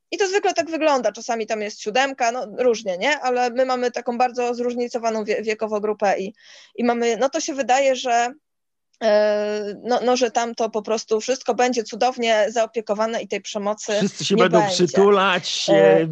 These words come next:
Speaker 2: starsze dzieci
Speaker 1: tak,
Speaker 2: będą czytać
Speaker 1: tak.
Speaker 2: młodszym, a dziewczynki z chłopcami będą wspólnie grali w gry planszowe, no nie? Taka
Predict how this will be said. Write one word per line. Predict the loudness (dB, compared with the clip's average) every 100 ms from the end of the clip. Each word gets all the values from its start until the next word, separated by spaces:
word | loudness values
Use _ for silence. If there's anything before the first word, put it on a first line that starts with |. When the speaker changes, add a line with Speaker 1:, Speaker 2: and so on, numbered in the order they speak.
| -6
Speaker 2:
starsze | -2 0 0 0
dzieci | -2 -2 0
Speaker 1:
tak, | 2
Speaker 2:
będą | 2 4 2
czytać | 2 2 0
Speaker 1:
tak. | 2 2
Speaker 2:
młodszym, | 4 2 0 -2 0 0 -4 -12 -16 -2
a | 2 2
dziewczynki | 2 -2 0 -2 -2 -6
z | -4
chłopcami | -4 -2 -2 -2 -2 -4
będą | -4 -4 -2 -4
wspólnie | -4 -8 -6 -6 -4
grali | -2 -2 -4
w |
gry | -8 -8
planszowe, | -8 -14 -16 -18
no | -16
nie? | -6 -6 -6
Taka | -8 -8 -4 -6 -6